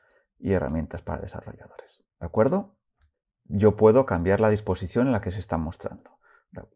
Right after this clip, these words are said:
¿vale? Una vez abiertas, tenemos estos iconos que me van a permitir,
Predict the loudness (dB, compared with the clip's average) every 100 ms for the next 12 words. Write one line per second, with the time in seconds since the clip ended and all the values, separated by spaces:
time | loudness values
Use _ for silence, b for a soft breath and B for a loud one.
0 | _ -2 0 0 -2 -2 -2 -2 0 -4
1 | -4 b b b _ -6 -2 0 -2 -4
2 | -6 -6 -6 -6 -2 0 -2 -6 -6 -4
3 | -2 -2 -4 -4 -2 -4 -4